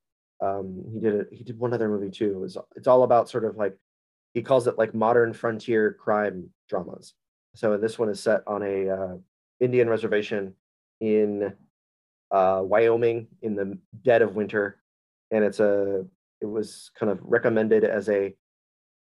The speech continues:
good sort of talking about indigenous peoples sort of thing. So it was, like, our indigenous persons. Now it didn't, it, it did have lots of, uh, uh, natives, uh, Native Americans sort of cast, uh, in prominent roles, but it was, you know,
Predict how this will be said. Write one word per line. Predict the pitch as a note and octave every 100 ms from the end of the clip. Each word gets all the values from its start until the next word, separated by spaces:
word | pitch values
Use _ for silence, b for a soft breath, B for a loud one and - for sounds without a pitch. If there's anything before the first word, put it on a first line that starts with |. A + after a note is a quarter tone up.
| _ _
good | A2+ C3+ B2 A2+
sort | C3 A#2
of | A2+ G2+ F#2 _ _ -
talking | A#2+ A#2+ A2
about | G#2+ G#2 F#2 _ _ _ -
indigenous | B2 B2 A2 A2 -
peoples | - A2 G2 F#2+ - - -
sort | - G2
of | - _ _ -
thing. | F2 -
So | G2+ G2+
it |
was, | G2
like, | G2+ F#2+
our | G2 G2
indigenous | F#2+ A2 G2 G2+ F#2 - _ _ _ _ _ -
persons. | A2+ - F#2 E2 A2+
Now | A2
it | G#2+
didn't, | C#3 - _ -
it, | C3+
it | D#3
did | D#3+ D#3+
have | D#3 C3+
lots | C3+ C3
of, | B2+ A2+
uh, | A#2 A2+ A2+ A2 - _ _ - -
uh, | A2 G2+
natives, | A2+ A2 G#2 - - A2
uh, |
Native | G#2+ A#2
Americans | A2 G#2 G#2+ G2+ - _
sort | - G#2+
of | F#2+
cast, | - G#2 G#2 - - _ _ _ _ -
uh, | G#2 G2+
in | G#2+ G#2
prominent | A2 G#2+ G#2
roles, | G#2+ G#2+ A2
but | - G#2+
it |
was, | G2 F#2+ - -
you | G#2
know, | -